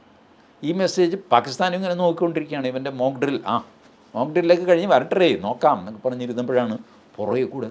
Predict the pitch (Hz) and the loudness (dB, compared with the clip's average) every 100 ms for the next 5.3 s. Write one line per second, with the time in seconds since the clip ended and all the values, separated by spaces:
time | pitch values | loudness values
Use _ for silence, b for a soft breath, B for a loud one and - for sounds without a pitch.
0 | 110 95 95 92 - - - _ _ _ | -10 -12 -10 -10 -12 -20 -20 _ _ _
1 | _ _ _ _ _ _ _ _ _ - | _ _ _ _ _ _ _ _ _ -14
2 | 82 - 80 73 - _ _ _ _ _ | -12 -12 -20 -20 -20 _ _ _ _ _
3 | _ _ _ _ _ _ - - _ 104 | _ _ _ _ _ _ -20 -20 _ -10
4 | 120 117 107 151 - - B B B - | -6 -4 -4 -6 -10 -16 B B B -6
5 | 139 156 | -2 -2